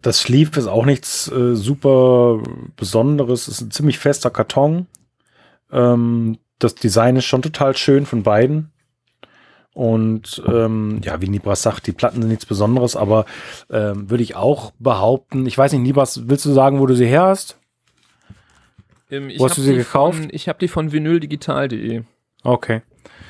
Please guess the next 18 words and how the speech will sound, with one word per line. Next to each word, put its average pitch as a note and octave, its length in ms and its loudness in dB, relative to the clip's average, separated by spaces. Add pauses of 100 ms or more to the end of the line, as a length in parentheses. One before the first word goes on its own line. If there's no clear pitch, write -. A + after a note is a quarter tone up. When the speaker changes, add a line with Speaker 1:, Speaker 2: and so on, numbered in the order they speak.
(500)
Speaker 1:
Ähm, A2+ 680 2 (400)
also B2+ 180 0
ich, D3 180 -2 (120)
ich - 140 -12
glaube D3+ 280 2
auch, D3 340 2
äh, D3 200 -4
oder C#3+ 300 0
wü-, C#3+ 360 -2
würde D#3 180 4
Nibras D3+ 520 0
recht D3+ 200 0
geben, D3 280 0
obwohl C#3 400 4
die E3 120 2
sehr D3 280 2
teuer C#3+ 360 4
sind, A2 460 -6